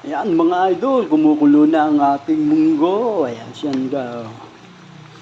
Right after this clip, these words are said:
Talagay na natin ng cube, hipon cube. Ayan guys, hipon cube. At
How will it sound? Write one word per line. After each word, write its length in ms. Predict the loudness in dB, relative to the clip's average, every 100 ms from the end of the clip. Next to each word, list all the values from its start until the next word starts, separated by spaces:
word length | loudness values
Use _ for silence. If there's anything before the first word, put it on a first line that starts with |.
| -20
Talagay 320 | -12 -6 -4 -2
na 160 | -2
natin 560 | -4 -6 -8 -4 -2 0
ng 640 | -2 0 0 -2 -2 -6 -10 -18 -20 -20 -20 -18 -12 -12 -12 -20 -20 -16
cube, 320 | -6 -4 -4 -10 -20 -14 -10
hipon 480 | -8 -2 2 2
cube. 320 | 2 -4 -4 -4
Ayan 320 | -8 -6 -6
guys, 400 | -6 -8 -12 -12
hipon 560 | -12 -12 -14 -10 -10 -10 -6
cube. 640 | -2 2 4 4 2
At 40 | -2